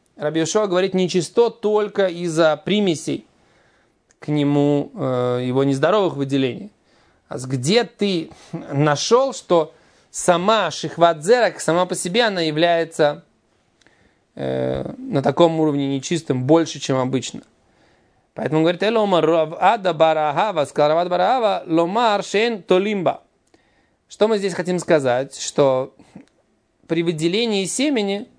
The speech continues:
мы на это не подвешиваем. То есть у него произошло семяизвержение. Мы могли бы сказать: «А, не выделилось у него никакой, э, зивы». А мы говорим: «Нет, выделилось». То есть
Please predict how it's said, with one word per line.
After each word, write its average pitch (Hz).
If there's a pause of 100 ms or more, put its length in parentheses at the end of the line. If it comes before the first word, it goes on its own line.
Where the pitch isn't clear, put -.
(420)
мы 208 (300)
на 170
это 202
не 190
подвешиваем. 156
То 131
есть 120
у 147
него 185
произошло 165
семяизвержение. 147
Мы 156
могли 165
бы 165
сказать: 143
«А, 160 (800)
не 175
выделилось 170
у 147
него 143
никакой, 143 (120)
э, 135
зивы». 131 (1000)
А 147
мы 160
говорим: 240
«Нет, 214
выделилось». 196 (720)
То 147
есть 135